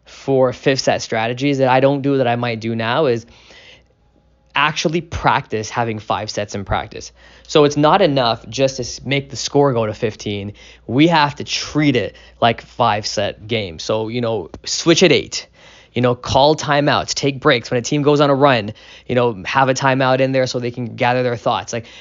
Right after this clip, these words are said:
actually treat it like the fifth set. You know, make them, when they lose that, make them run, or not run, but make them face that loss. Maybe they're done for practice.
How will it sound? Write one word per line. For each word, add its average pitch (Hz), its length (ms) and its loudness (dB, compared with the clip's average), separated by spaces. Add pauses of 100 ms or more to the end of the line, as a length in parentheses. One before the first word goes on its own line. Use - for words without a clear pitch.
(160)
actually 143 460 0
treat 143 440 -2
it 120 160 -2
like 117 340 -6 (380)
the 131 120 -2
fifth 123 240 0
set. - 340 -8 (400)
You 117 140 -4
know, 120 280 0
make 135 520 0
them, 156 280 2 (200)
when 139 280 2
they 147 140 4
lose 160 380 4
that, 117 360 0 (300)
make 139 320 0
them 131 240 0 (480)
run, 127 560 2
or 139 120 2
not 139 200 2
run, 127 180 4
but 120 120 0
make 143 200 2
them 147 300 0 (320)
face - 480 2
that 104 200 2
loss. 120 300 0
Maybe 139 160 2
they're 143 140 6
done 135 200 2
for 131 120 -2
practice. 120 480 -4